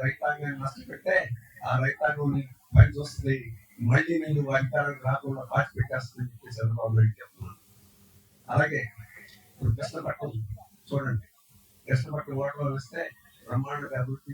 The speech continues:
ఉద్యోగాలు ఉన్నారు, అవి ఏం ఉద్యోగాలు లేదు. ఏమన్నా వస్తే వాచ్మెన్ ఉద్యోగాలు, వాచ్మెన్ ఉద్యోగాలు, ఇది తప్ప అవేమి ఉద్యోగాలు లేవు. అది కూడా ఈరోజు చంద్రబాబు నాయుడు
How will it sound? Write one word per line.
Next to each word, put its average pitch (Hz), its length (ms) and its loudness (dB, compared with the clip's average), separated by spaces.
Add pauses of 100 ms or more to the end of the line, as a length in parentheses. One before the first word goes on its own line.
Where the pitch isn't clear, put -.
ఉద్యోగాలు 123 420 -4
ఉన్నారు, - 220 -8 (560)
అవి 113 180 4
ఏం 127 160 -4
ఉద్యోగాలు 127 420 0
లేదు. 127 160 -4 (720)
ఏమన్నా 127 320 2
వస్తే 127 240 -2 (500)
వాచ్మెన్ 127 440 2
ఉద్యోగాలు, 123 420 0 (100)
వాచ్మెన్ 123 440 0
ఉద్యోగాలు, 123 420 -4
ఇది - 140 -10
తప్ప - 140 -2 (540)
అవేమి 127 400 -2 (680)
ఉద్యోగాలు 131 420 0
లేవు. - 120 -20 (480)
అది 139 200 4
కూడా 175 140 6 (100)
ఈరోజు 151 300 -2 (460)
చంద్రబాబు 147 460 0
నాయుడు 135 220 -2